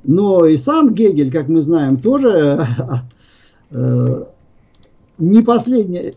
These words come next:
не истина в последней инстанции, потому что, как мы с вами прекрасно знаем и помним, уже дальше Гегеля,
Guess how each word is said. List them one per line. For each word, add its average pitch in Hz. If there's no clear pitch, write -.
не 208
истина 196
в 131
последней 160
инстанции, 247
потому 165
что, 135
как 135
мы 139
с 127
вами 139
прекрасно 131
знаем 202
и 151
помним, 226
уже 131
дальше 220
Гегеля, 185